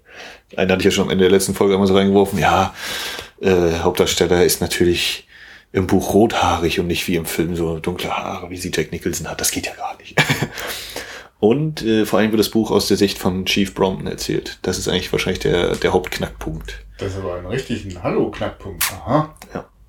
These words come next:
Speaker 1: das ist, äh
Speaker 2: Na, lass uns mal so ein bisschen auf Erzählperspektive achten. Das hab ich jetzt auch gar nicht so richtig, also ganz klar, wer da die Hauptfigur ist. Interessanter Gedanke. Sehr schön.
Speaker 1: Ja,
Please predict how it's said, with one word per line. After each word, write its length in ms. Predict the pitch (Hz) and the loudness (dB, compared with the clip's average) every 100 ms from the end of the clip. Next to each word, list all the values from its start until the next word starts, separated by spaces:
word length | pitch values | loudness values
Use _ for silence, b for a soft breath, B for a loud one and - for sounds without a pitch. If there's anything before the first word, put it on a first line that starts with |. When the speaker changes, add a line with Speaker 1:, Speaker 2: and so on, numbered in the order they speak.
| - | -14
Speaker 1:
das 160 | 90 - | -12 -10
ist, 160 | - | -10
äh 60 | - | -4
Speaker 2:
Na, 80 | - | 0
lass 180 | 110 - | 4 4
uns 160 | 226 | 4
mal 260 | 214 196 196 | 8 8 6
so 80 | 165 | 4
ein 80 | 123 | 0
bisschen 200 | 156 226 | 0 2
auf 160 | 151 156 | 2 2
Erzählperspektive 1120 | 160 - 233 240 131 127 117 107 107 98 - | 2 2 0 2 2 2 -4 -4 -8 -8 -8
achten. 460 | - - 73 82 - | -10 -12 -16 -16 -16
Das 280 | 95 - | -14 -14
hab 80 | - | -14
ich 100 | 143 | -10
jetzt 160 | 147 131 | -8 -6
auch 140 | 113 | -4
gar 180 | - 120 | -2 -2
nicht 100 | 180 | -2
so 100 | 165 | -6
richtig, 300 | 160 151 - | -6 -6 -2
also 200 | 120 120 | 0 2
ganz 240 | 127 139 | 2 2
klar, 260 | - 120 135 | 2 4 6
wer 100 | 127 | 4
da 160 | 113 110 | 4 4
die 100 | 113 | 4
Hauptfigur 680 | 107 151 - 196 202 202 202 | 0 -2 -4 -10 -6 -2 0
ist. 420 | 220 233 - - b b b b b b _ _ | 0 -2 -8 -16 b b b b b b _ _
Interessanter 600 | - - - - 240 254 | -18 -10 -6 -2 -2 -4
Gedanke. 640 | 220 196 139 98 - 98 - _ _ | -6 -4 -4 -6 -10 -14 -18 _ _
Sehr 160 | _ - | _ -4
schön. 400 | 196 120 92 95 _ _ _ _ _ | -4 -4 -6 -12 _ _ _ _ _
Speaker 1:
Ja, 320 | - 170 123 | 2 4 4